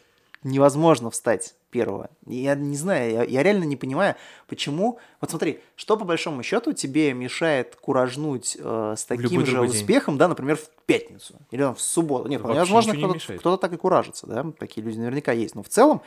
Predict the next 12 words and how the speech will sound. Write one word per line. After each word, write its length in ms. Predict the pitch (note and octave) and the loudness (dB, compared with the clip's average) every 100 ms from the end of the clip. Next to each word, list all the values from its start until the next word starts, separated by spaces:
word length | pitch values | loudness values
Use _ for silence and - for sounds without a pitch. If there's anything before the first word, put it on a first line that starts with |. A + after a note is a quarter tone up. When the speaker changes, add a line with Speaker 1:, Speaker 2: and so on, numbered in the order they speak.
| - - _ | -16 -20 _
Speaker 1:
это 260 | C#3+ D#3 E3 | 0 4 6
реально 260 | D#3 C4 | 8 6
довольно-таки 420 | D#3 C3+ B2 - - | 4 0 -2 -8 -8
странная 580 | - C3+ A2+ G#2 G#2 - - - - | -2 -2 -2 -8 -14 -16 -20 -14 -4
хрень, 240 | B2 G2 | -4 -4
потому 260 | - G#2 A2 | -10 -12 -12
что, 300 | - A2 G2+ _ _ _ _ | -8 -8 -8 _ _ _ _
ну 140 | - C#3 | -16 2
да, 120 | A#2+ | 4
это 140 | E3+ | 4
Новый 220 | B2+ C#3 C3 | 0 -4 -4
год. 320 | - A2 - | -2 -4 -6